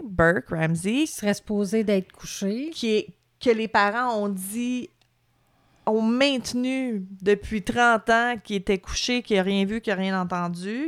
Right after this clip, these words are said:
Speaker 1: Il y aurait su-, supposément la voix de Burke en arrière qui dit, «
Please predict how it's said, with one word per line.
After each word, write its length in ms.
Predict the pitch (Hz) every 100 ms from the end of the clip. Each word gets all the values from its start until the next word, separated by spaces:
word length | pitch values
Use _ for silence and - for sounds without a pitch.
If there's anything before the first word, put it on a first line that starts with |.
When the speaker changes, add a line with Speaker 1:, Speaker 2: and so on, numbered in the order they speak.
| 262
Speaker 1:
Il 60 |
y 80 | 202
aurait 180 | 196 202
su-, 380 | - - - - -
supposément 1120 | - 247 233 262 233 220 202 202 202 214 226
la 180 | 196 175
voix 540 | 180 185 190 190 196
de 200 | 185 175
Burke 480 | 165 165 185 208 208
en 120 | 196
arrière 440 | 175 165 180 180 190
qui 160 | _ 190
dit, « 440 | 165 170 190 202